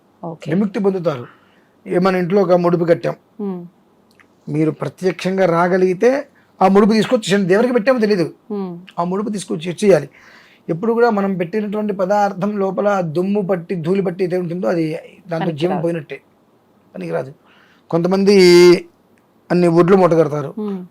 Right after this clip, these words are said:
Speaker 2: కొన్ని రోజులుగా బియ్యం మొత్తం పిండి అయిపోయి వడ్లు పొట్టు పొట్టు ఉంటుంది, అయిపోయింది.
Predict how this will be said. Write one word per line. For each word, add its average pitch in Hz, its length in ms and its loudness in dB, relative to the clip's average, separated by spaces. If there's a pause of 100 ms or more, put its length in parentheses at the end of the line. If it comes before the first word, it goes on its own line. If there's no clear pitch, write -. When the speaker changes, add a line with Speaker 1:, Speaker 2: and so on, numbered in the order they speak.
Speaker 2:
కొన్ని 196 220 2
రోజులుగా 214 300 4
బియ్యం 185 420 -2
మొత్తం 196 280 -2
పిండి 190 360 2
అయిపోయి 190 280 0
వడ్లు 175 280 0
పొట్టు 175 260 0
పొట్టు 170 220 -4
ఉంటుంది, 139 360 -14 (520)
అయిపోయింది. 202 300 -18